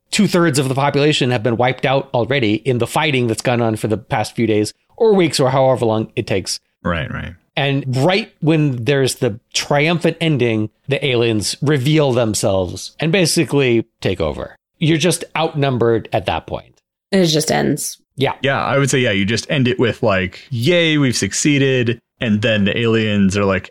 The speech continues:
Speaker 2: "And now we're here." End of film.
Speaker 1: Yep. The end.
Speaker 2: <laughs> The end. So how do we get there from where we were? I guess what's, what's the overall story arc? So we like that the contact lenses have been introduced before the beginning of the film,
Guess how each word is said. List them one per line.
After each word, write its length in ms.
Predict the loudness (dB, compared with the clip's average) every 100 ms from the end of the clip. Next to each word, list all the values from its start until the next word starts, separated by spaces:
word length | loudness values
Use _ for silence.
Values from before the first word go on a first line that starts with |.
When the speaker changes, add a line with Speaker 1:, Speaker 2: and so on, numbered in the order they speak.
| _
Speaker 2:
"And 180 | -2 2
now 200 | 2 2
we're 300 | 2 2 0
here." 500 | -2 -2 -2 -2 -6 _ _ -6
End 180 | -4
of 120 | -4 -4
film. 460 | -6 -6 -8 -10 -10 -4
Speaker 1:
Yep. 240 | -4 -4 _ _ -4
The 240 | 0 2
end. 360 | 0 -2 -4 -6 -12 _
Speaker 2:
<laughs> 140 | -2
The 340 | 0 2 2 2
end. 320 | 0 -4 -12 _ _ _ _ _ -12
So 100 | -8
how 180 | -4 0
do 80 | 0
we 120 | 0
get 240 | 0 -2
there 160 | -2 -2
from 240 | -2 -4 -2
where 140 | -2
we 120 | -2
were? 440 | -4 -6 -6 -8 -14 _ _ _
I 160 | -2 0
guess 160 | 2
what's, 200 | 2 2
what's 380 | 2 2 0 2
the 100 | 0
overall 640 | 2 4 4 4 4 2 -2
story 300 | -4 0 0
arc? 180 | 0 -2
So 120 | 0
we 80 | 2
like 300 | 2 2 2
that 160 | -2 0
the 460 | 0 2 2 0 -2
contact 300 | -2 -2 0
lenses 260 | 0 2
have 100 | 2
been 120 | 2 0
introduced 800 | 0 -2 -2 0 0 -2 -6 -6
before 400 | -2 2 2 2
the 80 |
beginning 300 | 0 0 -2
of 80 | -2
the 80 | -4
film, 400 | -4 -6 -6 -10